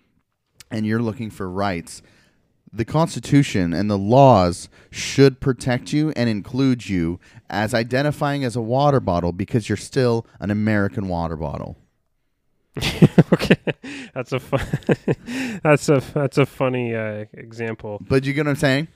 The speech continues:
Speaker 1: Regardless of the, the subcultures or subgroups or sub-identities, the overarching identity is an American. And as an American, your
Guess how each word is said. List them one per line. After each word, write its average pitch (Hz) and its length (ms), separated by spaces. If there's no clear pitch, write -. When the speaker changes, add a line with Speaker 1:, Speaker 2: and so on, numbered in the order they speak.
Speaker 1:
Regardless 156 720
of 143 180
the, 127 180
the 127 160
subcultures 131 920
or 117 60
subgroups 120 680
or 110 60
sub-identities, 123 1120
the 131 280
overarching 139 720
identity 95 500
is 92 140
an 95 120
American. 87 600
And 98 100
as 107 280
an 110 60
American, 98 640
your 98 440